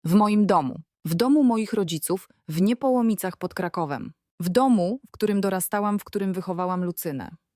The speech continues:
W domu, w którym pięć lat temu zmarł mój mąż Jan.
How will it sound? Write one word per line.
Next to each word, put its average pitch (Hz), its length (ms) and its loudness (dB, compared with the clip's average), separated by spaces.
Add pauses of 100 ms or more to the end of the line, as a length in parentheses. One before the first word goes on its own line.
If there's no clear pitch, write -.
W 175 80 -2
domu, 240 520 0 (100)
w - 60 -20
którym 220 320 -2
pięć 240 320 -2
lat 240 200 -6
temu 170 340 -6 (200)
zmarł 214 460 -2
mój 214 240 0
mąż 208 380 -4
Jan. 175 380 -4